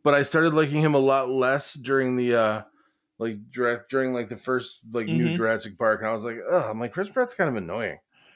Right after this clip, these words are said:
Speaker 2: Yeah. D-, all right, so that's funny you say that because I remember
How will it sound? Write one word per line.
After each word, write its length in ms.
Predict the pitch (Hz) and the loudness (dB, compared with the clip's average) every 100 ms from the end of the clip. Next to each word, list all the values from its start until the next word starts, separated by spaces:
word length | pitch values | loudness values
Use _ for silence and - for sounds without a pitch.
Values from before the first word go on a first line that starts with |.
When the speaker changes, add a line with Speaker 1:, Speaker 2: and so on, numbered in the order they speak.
| _ | _
Speaker 2:
Yeah. 200 | 156 208 - _ _ | -2 0 -2 _ _
D-, 160 | 175 196 175 - | -18 -14 -14 -2
all 160 | 202 | 2
right, 200 | 233 160 | 2 0
so 180 | - 156 | -2 -4
that's 340 | 139 170 185 - | -2 -4 -6 -8
funny 240 | 214 214 | -6 -6
you 100 | 196 | -8
say 280 | 175 165 156 | -6 -6 -4
that 180 | 131 110 | -6 -8
because 340 | 117 131 123 - | -10 -8 -8 -8
I 60 | |
remember 640 | 139 160 190 202 190 170 - | -8 -8 -8 -6 -4 -6 -8